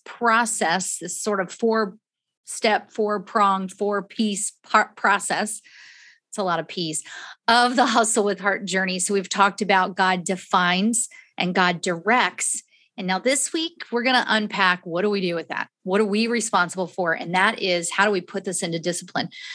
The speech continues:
So I wanna let you know, I was going to combine discipline and development into one episode, but there just was so much rich content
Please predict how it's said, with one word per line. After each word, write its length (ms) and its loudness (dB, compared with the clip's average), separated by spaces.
So 140 4
I 20 4
wanna 160 4
let 180 2
you 120 2
know, 140 4
I 80 6
was 140 -4
going 340 0
to 100 -6
combine 760 2
discipline 540 -2
and 120 -2
development 800 0
into 520 2
one 540 2
episode, 460 -2
but 100 -8
there 80 2
just 340 0
was 200 2
so 180 2
much 320 0
rich 380 -2
content 720 0